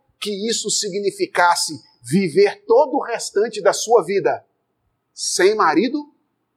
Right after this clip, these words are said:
e sem filhos.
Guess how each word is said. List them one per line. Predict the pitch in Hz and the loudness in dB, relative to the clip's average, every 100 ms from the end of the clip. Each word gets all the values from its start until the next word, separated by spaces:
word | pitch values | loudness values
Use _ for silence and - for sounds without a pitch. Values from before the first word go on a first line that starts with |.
| _ _ _ | _ _ _
e | 147 | -6
sem | 131 - 147 143 139 139 _ _ _ _ _ _ | -2 -2 -4 -6 -12 -20 _ _ _ _ _ _
filhos. | - - 120 101 - - - | -20 -14 -14 -12 -16 -16 -20